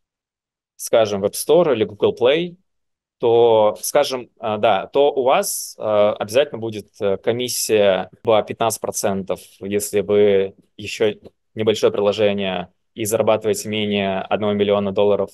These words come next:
в месяц, э, в год, э, на App Store. И если вы получаете больше, у вас будет комиссия тридцать процентов.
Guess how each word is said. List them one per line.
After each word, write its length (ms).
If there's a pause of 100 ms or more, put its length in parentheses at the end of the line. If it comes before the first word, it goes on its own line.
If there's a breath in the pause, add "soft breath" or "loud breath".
(120)
в 80
месяц, 680
э, 60
в 320
год, 400
э, 300 (520)
на 200
App 60
Store. 400 (260)
И 80
если 460
вы 240
получаете 480
больше, 580
у 80
вас 320
будет 180
комиссия 760 (320)
тридцать 240
процентов. 480